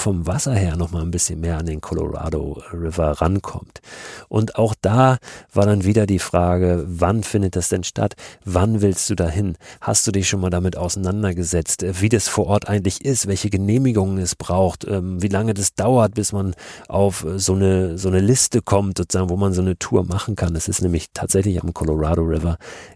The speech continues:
gar nicht so einfach. Da kann man sich nämlich nicht so einfach ein Boot schnappen und einfach lospaddeln. Tausch dich mal aus mit Menschen, die das schon gemacht haben. Versuch einen Einblick zu bekommen, in diese Szene ein bisschen einzutauchen, dich auseinanderzusetzen mit den Landschaften vor Ort, mit den, äh, Begebenheiten.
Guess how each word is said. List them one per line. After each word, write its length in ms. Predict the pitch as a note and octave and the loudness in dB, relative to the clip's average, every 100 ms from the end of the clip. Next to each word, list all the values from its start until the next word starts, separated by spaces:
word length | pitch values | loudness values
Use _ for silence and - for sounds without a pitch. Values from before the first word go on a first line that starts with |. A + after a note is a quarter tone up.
| - | -4
gar 180 | D2+ | 2
nicht 180 | F2+ E2+ | 2 2
so 100 | - | 0
einfach. 280 | - E2 E2+ | 0 2 2
Da 140 | - | 0
kann 160 | - F2+ | -4 0
man 140 | E2+ | 2
sich 140 | E2+ E2+ | 2 0
nämlich 240 | E2+ E2 | 0 2
nicht 160 | E2 F#2 | 2 2
so 120 | - | 2
einfach 280 | F2 E2+ D#2 | 2 2 2
ein 140 | D2+ | 0
Boot 220 | D2 F2+ | 2 0
schnappen 360 | - D#2+ D2 D2+ | 2 -2 0 -4
und 200 | D2+ D2 | -4 -4
einfach 420 | D#2 D2 D2+ - - - | -4 -2 -2 -4 -10 -4
lospaddeln. 720 | E2 E2+ - - D#2+ - - - - - - | 2 2 2 -4 -6 -8 -14 -20 -18 -18 -14
Tausch 260 | - G#2+ A2+ | -2 0 2
dich 180 | A2+ - | 0 0
mal 220 | G2+ G#2 - | 2 2 2
aus 420 | A#2 C#3+ - - - - | 4 4 2 -2 -12 -8
mit 220 | - F#2+ F#2 | -2 0 2
Menschen, 460 | F2+ F#2+ F2+ D#2 | 2 2 0 0
die 180 | G2+ F#2+ | 2 2
das 320 | F2+ D#2+ - - | 2 0 -2 -6
schon 460 | - F#2 E2+ E2 - - | -2 2 2 0 -8 -10
gemacht 540 | D#2+ D2+ E2+ - - | -6 -2 -2 -4 -8
haben. 320 | D#2+ C#2+ C2+ - - - - | -10 -10 -14 -20 -20 -20 -6
Versuch 340 | - F#2+ A2 | 0 2 0
einen 100 | A2+ - | -2 -2
Einblick 480 | G#2+ B2 A#2 G#2+ - | 0 2 2 0 2
zu 140 | F2 | 0
bekommen, 500 | E2 - F2 D#2 D2+ - - | 0 0 -2 0 -4 -8 -12
in 100 | - | -4
diese 220 | F#2+ F2+ F#2+ | 0 2 2
Szene 420 | - A2+ A2+ G#2 | 2 2 2 2
ein 140 | G2 | 0
bisschen 280 | G2+ - G2+ | 0 0 -2
einzutauchen, 800 | - G#2+ A2+ - F#2+ E2 D2+ F2 | -2 0 0 0 -2 -4 -4 -4
dich 180 | F2 - | -4 -4
auseinanderzusetzen 1000 | F#2+ G2+ G2 G#2+ - G2 F#2 F2+ - F#2+ | -4 0 2 0 0 0 2 0 0 0
mit 180 | G2+ - | 0 0
den 180 | G#2+ | 0
Landschaften 540 | G2 G#2 - F#2 - F#2 | 2 2 2 0 -4 -6
vor 220 | - E2 | -4 -4
Ort, 280 | E2 D#2+ E2 | -2 -2 0
mit 240 | F#2 G#2+ | 0 2
den, 400 | G#2 G2 G2 F#2+ | 2 2 0 -2
äh, 180 | C2+ F2 | -4 -6
Begebenheiten. 1120 | E2+ F2+ G2+ A2 G#2+ E2+ - D#2 D#2 - - | -4 0 2 2 2 0 -2 -2 -2 -4 -12